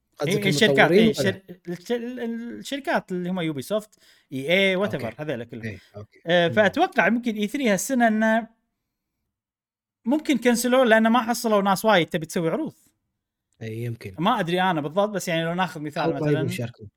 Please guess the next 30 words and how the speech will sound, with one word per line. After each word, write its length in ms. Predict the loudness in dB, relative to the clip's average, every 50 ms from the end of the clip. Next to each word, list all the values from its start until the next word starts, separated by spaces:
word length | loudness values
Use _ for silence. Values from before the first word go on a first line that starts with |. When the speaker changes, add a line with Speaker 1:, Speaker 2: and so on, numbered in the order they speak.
| -2
Speaker 2:
لو 80 | 0 4
ناخذ 240 | 4 4 4 2 -4
مثال 340 | -6 -2 0 0 0 2 0
أي 100 | -2 -2
شركة 300 | -2 -4 -4 -4 -4 -6
يو-، 240 | -6 -6 -8 -10 -12 _ _ -10
يوبي 200 | -8 -8 -8 -8
سوفت 300 | -8 -8 -10 -10 -12 -18
مثلا. 240 | -18 -18 -20 -20 -20 _ _ _ _ _ _ _ _ _ _ _ -8
أنا 220 | -4 -2 -2 -2
قلت 260 | -2 -4 -6 -8 -8 -6
إعلانات 420 | -4 -4 -2 -2 -4 -6 -6 -6
وايد 300 | -4 -4 -4 -4 -2 -2
قبل 400 | -4 -2 -4 -10 -10 -12 -14 -16 -14 -14
إي 60 | -14
ثري. 200 | -14 -14 -20 -20 _ _ _ _ _ _ _ _ _ _ _ _ _ _ _ _ _ _ _ _ _ _ _ _ _ _ _
عرفت؟ 300 | -14 -10 -10 -10 -8 -4
Speaker 1:
سكوير 260 | -2 0 0 0 -2
إنكس 260 | -4 -6 -8 -12 -18
بعد. 120 | -18 -20 -20 _ _ _ _ _ _ _ _ _
Speaker 2:
سكوير 380 | -12 -4 -2 -2 -2 -2 -2
إنكس 240 | -4 -6 -6 -8 -10
مثلا. 340 | -12 -12 -10 -12 -12 -14 -16 _ _ _ _ _ _ _ _ -6
ولا 180 | -4 -2 0 0
مثلا 440 | 0 0 0 0 0 0 -4 -6 -4
روك 220 | -2 -2 -2 -2 -2
ستار. 440 | 0 2 2 2 2 0 -8 _ _ _ _ -14
إحنا 200 | -8 -6 -4 -2
قلنا 260 | -2 -2 -2 -2 -2
بنسوي، 680 | -4 -6 -6 -6 -6 -4 -4 -6 -6 -8 -10 -12 -14